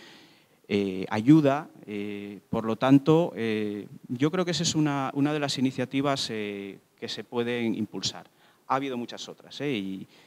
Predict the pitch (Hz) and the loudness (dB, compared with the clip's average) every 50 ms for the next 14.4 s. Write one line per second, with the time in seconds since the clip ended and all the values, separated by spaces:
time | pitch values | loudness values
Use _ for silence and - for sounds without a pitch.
0 | _ _ _ - 104 101 101 104 104 113 107 113 113 - - 117 113 113 113 113 | _ _ _ -6 -4 -2 0 0 0 0 -2 -2 -4 -2 0 0 2 2 2 2
1 | 110 107 117 127 127 131 127 123 - 107 104 104 101 101 98 92 - - 101 98 | 0 0 0 0 0 0 0 -2 -4 -2 -2 -2 -2 -2 -6 -10 -12 -14 -14 -12
2 | 98 98 98 - _ _ _ _ _ _ _ - 98 98 87 92 92 92 90 87 | -12 -12 -14 -16 _ _ _ _ _ _ _ -10 -8 -8 -8 -8 -10 -12 -12 -14
3 | - - - - - 113 113 - 113 127 127 123 120 117 123 113 117 110 110 - | -14 -16 -20 -14 -12 -10 -10 -8 -6 -6 -6 -6 -6 -6 -6 -4 -4 -4 -4 -6
4 | 113 - 123 117 110 107 - - 101 90 95 98 107 123 143 151 151 156 160 139 | -6 -6 -2 0 0 0 0 -2 -2 -2 0 4 4 6 6 6 6 4 4 2
5 | 110 104 98 98 95 95 95 - - 98 95 104 98 98 98 98 107 117 120 117 | 2 2 2 0 0 -2 -2 -4 -6 -8 -8 -8 -8 -6 -4 2 4 6 6 6
6 | 113 107 107 - - 123 120 113 107 107 104 - - 98 98 - - 120 127 131 | 4 2 0 -2 -2 -2 0 0 -2 -4 -6 -6 -8 -8 -4 0 2 2 2 2
7 | 127 123 120 117 107 101 - 101 101 92 - - 117 110 107 104 104 101 98 95 | 2 -2 -4 -8 -10 -10 -12 -16 -16 -14 -8 -4 -4 -4 -4 -4 -6 -6 -6 -6
8 | 95 95 98 98 - - 139 143 139 139 143 139 139 139 - - - - - - | -6 -8 -12 -12 -6 -4 -2 0 2 2 4 4 2 2 0 -6 -20 -20 -20 -20
9 | - - - 110 104 104 104 101 101 98 98 95 101 113 131 139 127 123 - 127 | -14 -6 -4 -2 0 0 0 0 0 -2 0 2 4 6 8 8 6 6 4 2
10 | 123 123 127 127 123 120 101 98 95 - 101 101 110 98 - 107 104 110 113 113 | 2 2 0 0 0 0 -2 -2 -4 -4 -2 -2 -2 -2 0 0 0 0 0 0
11 | 113 - - - 104 101 - - 98 101 101 104 104 104 104 101 104 101 101 101 | -2 -4 -4 -6 -8 -6 -4 -2 -2 -2 -2 -2 -4 -6 -8 -10 -10 -10 -12 -12
12 | 104 - - - 104 101 101 - 104 101 98 98 95 - - - 143 143 143 139 | -12 -14 -12 -10 -10 -10 -8 -8 -10 -8 -8 -8 -10 -8 0 2 4 4 4 4
13 | 135 139 139 139 143 143 - - - - - - - - - - 107 107 104 104 | 2 2 0 0 -2 -4 -6 -10 -14 -20 -20 -20 -20 -20 -6 0 2 2 2 2
14 | 104 101 101 101 101 101 101 98 | 2 0 0 0 -2 -2 -4 -6